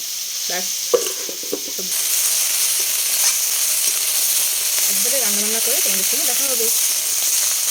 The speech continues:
এসেছি মাঠে বসতে, সাথে করে নিয়ে এসেছি এই যে ললিপপ, মিস্টার হাজব্যান্ড আমার জন্য নিয়ে এসেছে।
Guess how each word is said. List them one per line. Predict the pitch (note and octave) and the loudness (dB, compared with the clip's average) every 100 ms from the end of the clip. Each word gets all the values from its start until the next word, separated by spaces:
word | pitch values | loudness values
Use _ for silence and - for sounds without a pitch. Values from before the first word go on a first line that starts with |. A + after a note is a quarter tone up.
| - - - - A3 | 0 2 2 0 -2
এসেছি | A3+ A#3 C4+ | -4 -4 -2
মাঠে | C4 A#3 A3+ | 0 0 -2
বসতে, | A#3 A3+ - - C#4+ F4+ _ _ _ _ _ _ _ _ _ _ _ _ - - | -2 -2 -4 0 0 0 _ _ _ _ _ _ _ _ _ _ _ _ -20 -16
সাথে | - - G#3+ B3+ B3 | -14 -10 -8 -4 -4
করে | B3 C4 | 0 0
নিয়ে | C4 B3 A#3+ | 0 0 -2
এসেছি | A#3 B3+ A3+ C4+ | -4 -4 -6 -2
এই | B3 A3+ | -2 -2
যে | A#3 | -6
ললিপপ, | G#3 G3 G3+ A3 F#3 D#3 - _ _ _ _ - | -4 -4 -4 -6 -8 -14 -16 _ _ _ _ -18
মিস্টার | G3 - A3 A3 | -16 -8 -6 -4
হাজব্যান্ড | G#3 F#3+ G3 A3+ | -6 -12 -10 -8
আমার | G#3 G3+ G3+ | -8 -8 -10
জন্য | G3 G3+ | -12 -12
নিয়ে | G#3 F#3+ F#3 | -12 -12 -12
এসেছে। | F#3 G3 F#3 | -12 -14 -14